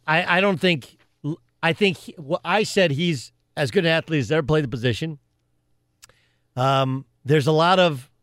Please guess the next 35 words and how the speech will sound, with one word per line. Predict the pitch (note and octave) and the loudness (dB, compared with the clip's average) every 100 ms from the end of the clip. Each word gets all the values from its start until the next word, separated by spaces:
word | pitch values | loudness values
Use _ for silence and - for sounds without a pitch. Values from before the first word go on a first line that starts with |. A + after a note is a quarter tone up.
| - | -4
where | B2+ E3+ | 2 4
he's | C#3 C3+ | 4 0
from, | - C4 C4 A#3+ F3 | 2 2 2 0 -6
how | A2 C#3+ C3+ | -2 2 2
he | C3+ | 0
throws, | - A#3 C4 B3 A#3 - - _ _ _ _ D#3+ | 0 0 2 2 0 -2 -16 _ _ _ _ 0
that | D#3 - _ - | 0 -2 _ -4
is | E3+ - | -4 0
similar | G#3+ G#3+ G3+ | 2 4 4
to | F3+ | 4
Mike | F3 C3+ | 2 0
Vick. | F3 E3 | -4 -2
He | D#3 | 0
does | E3 D#3 | 0 0
kinda | F3+ C3+ | -2 -2
flick | F3+ F3 | 0 -2
the | F#3 | 0
ball, | C#3+ D#3+ D#3+ | 2 4 4
and | C#3+ | 2
he | A#2+ | 0
throw, | E3+ E3 | 0 0
he | D3 | 0
has | B2 | -4
a | G2+ | -4
great | C#3+ D#3+ E3 - - | 0 2 0 -4 -4
arm | D#3+ D#3+ | 0 2
in | C#3+ | 0
terms | C3 D3+ A#2 | 0 -2 2
of, | C#3 A#2+ - _ _ _ _ _ | 2 2 -4 _ _ _ _ _
uh, | B2+ C3 B2+ | -2 0 0
the | A#2 | -2
pace | - - F3 F3 - | -6 -2 -2 -2 -2
of | E3 | -2
the | C#3 | 0
football | B2+ F#3 F#3 E3 D#3 | 0 0 2 4 2